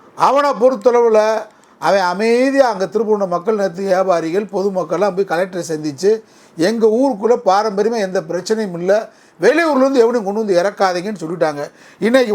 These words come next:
வந்தவன் மதுரைக்காரன் யாரா இருக்கானா? அதுல ஒரு நாலு கூலி போய் தெரியும், வழக்கம் போல் கூலி ஜால்ரா அடிப்பான். அவனுக்கு பொழப்பு இல்லைல.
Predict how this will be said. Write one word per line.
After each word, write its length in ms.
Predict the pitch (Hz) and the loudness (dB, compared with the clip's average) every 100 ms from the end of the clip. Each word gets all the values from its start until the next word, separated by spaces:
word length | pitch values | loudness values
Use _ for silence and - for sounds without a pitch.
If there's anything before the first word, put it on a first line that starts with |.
| 214 | 4
வந்தவன் 340 | 262 285 220 | 4 4 4
மதுரைக்காரன் 460 | 220 277 247 233 214 | 4 4 4 2 2
யாரா 120 | 214 | 0
இருக்கானா? 320 | 202 202 226 254 165 - _ _ | 0 0 2 0 -4 -14 _ _
அதுல 280 | 135 170 269 294 | -2 4 4 4
ஒரு 80 | 262 | 4
நாலு 160 | 262 233 | 2 2
கூலி 200 | 269 285 | -2 2
போய் 180 | 262 254 | 4 4
தெரியும், 200 | 226 233 | 2 4
வழக்கம் 300 | 202 214 220 | 2 2 2
போல் 200 | 247 226 | 2 0
கூலி 220 | 226 233 185 - _ _ 180 | -2 -2 -2 -4 _ _ 2
ஜால்ரா 320 | 202 226 214 | 2 4 2
அடிப்பான். 380 | 190 170 170 - - _ _ | 2 0 -2 -4 -12 _ _
அவனுக்கு 240 | 185 220 170 | -2 -2 2
பொழப்பு 280 | 247 302 294 | 2 2 2
இல்லைல. 260 | 262 247 | 2 4